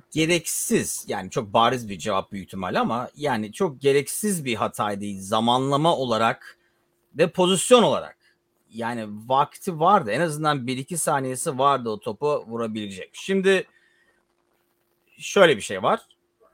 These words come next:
bu sürekli yapılacak, yani bu sürekli olacak. Yani ben, e,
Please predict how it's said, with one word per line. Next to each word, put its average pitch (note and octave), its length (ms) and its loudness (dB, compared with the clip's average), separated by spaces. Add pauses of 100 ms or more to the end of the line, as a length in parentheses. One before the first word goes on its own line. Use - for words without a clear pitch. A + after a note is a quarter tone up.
bu F#3 500 2 (880)
sürekli E3 640 -2
yapılacak, C#3 920 -2 (200)
yani C3 340 -2
bu D#3 60 -4
sürekli E3+ 360 0
olacak. C3+ 520 -2
Yani A#2 340 -4
ben, B2 280 -2
e, A2 440 -8